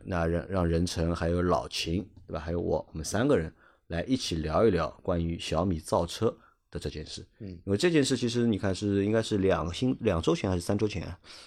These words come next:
Speaker 1: 就发生的嘛，对吧？小米开了发布会，对吧？说要宣布了要正式造车的这个事情，因为那个事情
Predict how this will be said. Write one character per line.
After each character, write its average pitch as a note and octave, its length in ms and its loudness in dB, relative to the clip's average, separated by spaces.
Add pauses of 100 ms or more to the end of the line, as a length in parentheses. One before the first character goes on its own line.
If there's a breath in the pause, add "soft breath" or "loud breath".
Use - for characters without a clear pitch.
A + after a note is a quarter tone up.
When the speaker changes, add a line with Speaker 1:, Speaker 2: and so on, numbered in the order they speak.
(100)
Speaker 1:
就 G2 100 -6
发 G2 140 2
生 A2+ 140 0
的 A#2 80 2
嘛， D#2+ 180 -4
对 E2 80 -12
吧？ E2 160 -12
小 F#2 220 -2
米 F2+ 180 2
开 F2+ 220 0
了 F2 280 2
发 F2 160 -2
布 G2 120 -2
会， G2 160 -2
对 - 120 -10
吧？ E2 120 -10 (340 loud breath)
说 F2+ 220 2
要 F2 200 6
宣 G2 240 2
布 F#2+ 140 2
了 F2 100 4
要 F2 220 2
正 F2+ 260 -2
式 E2+ 320 -4 (300 soft breath)
造 F#2+ 260 4
车 A2 280 2
的 F2+ 260 4
这 E2+ 160 -6
个 E2 80 0
事 D#2+ 140 -8
情， E2 180 -10
因 F#2+ 100 -4
为 G2+ 80 0
那 A2 140 4
个 G#2 120 4
事 G#2 160 -2
情 G2 300 0